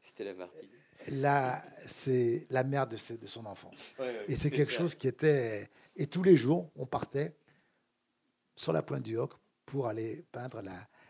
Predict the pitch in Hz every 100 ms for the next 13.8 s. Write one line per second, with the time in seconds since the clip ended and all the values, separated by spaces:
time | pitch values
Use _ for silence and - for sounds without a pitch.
0 | - _ - 101 - 156 165 170 - 117
1 | 127 135 117 110 120 95 110 139 143 131
2 | 104 101 98 101 - - - - - -
3 | _ 143 120 110 - - - - - -
4 | - 120 117 110 117 104 - 120 131 131
5 | 107 95 92 - 117 107 107 104 127 147
6 | 131 - - - - 113 104 98 95 -
7 | 120 98 147 - 190 185 - 135 123 -
8 | - - - - _ - 131 139 123 101
9 | 107 110 117 - - 113 - 104 104 104
10 | - - 98 - - - - - - -
11 | 135 139 143 170 127 117 113 123 123 127
12 | - 170 113 101 127 131 98 98 156 147
13 | 127 120 110 113 120 123 117 -